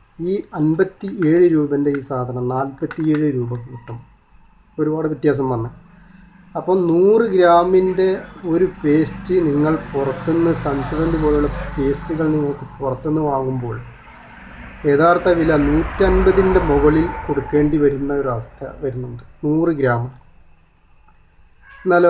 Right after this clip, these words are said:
ജലാറ്റിൻ, എല്ലുപൊടി, ഫ്ലൂറോ-, ഫ്ലൂറോഡ്, നിക്കോട്ടിൻ ഇങ്ങനെയുള്ള സംഭവങ്ങളൊക്കെ ഒരുവിധം പേസ്റ്റിലും അടങ്ങിയിട്ടുണ്ട്. നോൺ ഫ്ലൂറൈഡ് ആണെന്ന് മാത്രമേ ഉള്ളൂ ഏത് Sensodyne. അതേ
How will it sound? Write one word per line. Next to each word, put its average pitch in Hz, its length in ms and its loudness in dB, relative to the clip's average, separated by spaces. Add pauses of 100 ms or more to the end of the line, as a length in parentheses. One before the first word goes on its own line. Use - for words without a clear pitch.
(120)
ജലാറ്റിൻ, 151 440 2 (100)
എല്ലുപൊടി, 143 440 2 (100)
ഫ്ലൂറോ-, 143 520 0
ഫ്ലൂറോഡ്, 143 540 0 (440)
നിക്കോട്ടിൻ 139 560 -2
ഇങ്ങനെയുള്ള 147 340 -2 (100)
സംഭവങ്ങളൊക്കെ 139 680 -6
ഒരുവിധം 156 360 -4 (100)
പേസ്റ്റിലും 151 500 0 (1500)
അടങ്ങിയിട്ടുണ്ട്. 156 560 -2 (1500)
നോൺ 170 320 2 (160)
ഫ്ലൂറൈഡ് 175 480 4
ആണെന്ന് 165 200 2 (100)
മാത്രമേ 143 400 -2
ഉള്ളൂ 117 220 -2 (540)
ഏത് 135 160 2 (640)
Sensodyne. - 500 -14 (920)
അതേ 170 200 4